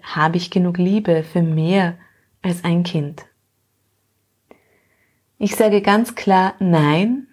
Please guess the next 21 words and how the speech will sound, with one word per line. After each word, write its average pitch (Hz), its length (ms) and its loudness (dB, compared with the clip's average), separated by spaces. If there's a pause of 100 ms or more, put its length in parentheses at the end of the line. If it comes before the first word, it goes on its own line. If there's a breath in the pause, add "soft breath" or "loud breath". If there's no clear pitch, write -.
(120)
zur - 140 -2
ersten 170 380 -2
Frage 190 500 -2
und 196 300 -4
ein 196 100 -2
klares 185 400 0
Ja 165 580 -2
zur 202 200 -4
zweiten. 147 480 -6 (1200)
Und 190 120 0
ich 196 120 -2
erkläre 185 320 2
dir 202 200 2
auch - 60 -14
gleich, 175 400 -2
warum 190 560 2
ich 175 180 -8
davon 175 300 -2
so 180 160 0
überzeugt 180 540 -4
bin 196 280 -4